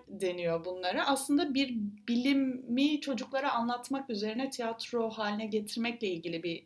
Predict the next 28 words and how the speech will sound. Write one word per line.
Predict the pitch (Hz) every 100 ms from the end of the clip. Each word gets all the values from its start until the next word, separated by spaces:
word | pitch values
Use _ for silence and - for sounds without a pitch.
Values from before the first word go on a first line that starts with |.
| -
çalışma | 202 180 185 - 285
ve | 269 247
Polonyalı | 233 233 247 254 233
aktörler | 220 240 226 240 247
tarafından | 208 180 175 175 175 - - - - - -
seslendirilmiş | - 208 208 254 262 262 277 277 311 311 - -
ve | 233 294 311
şöyle | 277 254 277
söylüyor: | 262 208 185 180 214 320
"Sadece | 320 269 285 294
tek | 311 294 -
bir | 285 214
düğme | 233 240 285
hareketiyle | 254 220 220 247 277 262 320
tüyler | 320 240 226 285
ürpertici | 285 233 233 220 - 208 202
replikleri | 220 220 226 - 208 214 320
tamamen | - 254 269 294 247
İngilizce | 220 226 262 262 240
okuyabilmeleri | 240 233 226 226 226 220 214 220
sağlandı. | - 202 175 165 165 170 - 415 - - - - -
İlk | 320 -
performansları | 262 247 240 247 240 240 240 - 247 254 349 240
bilim | 233 269 285
kurgu | 262 240 247
yazarı | 302 247 202 202
Stanislaw | 247 - 254 262 254 - 233 240 254 254 214 214
Lem'in | 285 262 254 -